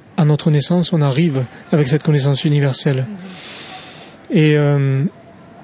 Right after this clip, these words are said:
Speaker 1: je dirais que se connecter au soi divin, c'est... Alors, certains appellent ça l'intuition, d'autres appellent ça la petite voix. Moi, je dis le soi divin.
Speaker 2: Mhm.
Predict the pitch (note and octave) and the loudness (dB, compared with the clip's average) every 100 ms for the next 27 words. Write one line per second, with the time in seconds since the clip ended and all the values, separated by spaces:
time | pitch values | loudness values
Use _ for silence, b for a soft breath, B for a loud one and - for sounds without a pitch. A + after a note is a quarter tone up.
0 | - - G#3 D#3 D3 D3+ F#3+ F#3+ D#3 D3 | -20 -4 0 2 4 2 2 2 2 0
1 | - - - G#3+ G#3 - F#3+ F3 F3 D3+ | -2 -4 -2 0 0 2 0 2 0 2
2 | D3+ E3 E3 - C#3+ C3 B B B D#3 | 2 2 2 2 0 -2 B B B 0
3 | C#3 D3+ - - F#3+ E3 - F3 D3+ D#3 | 2 0 -4 -6 -2 -2 0 0 2 2
4 | C#3 - D#3 C#3+ C#3 E3 D3 F#3 F#3+ F3 | 0 0 0 2 0 -2 -2 0 2 2
5 | D#3+ D#3 D#3+ E3 D3+ - D#3 C#3+ - D3+ | 2 0 0 0 0 0 0 0 0 -2
6 | - E3 D#3 D#3 F3+ F3 B B B B | 0 -2 0 2 2 0 B B B B
7 | - F3 D3+ C#3 D3 C3+ D#3 C3+ B2+ C3+ | 0 2 2 2 0 0 0 0 0 0
8 | B2+ | -2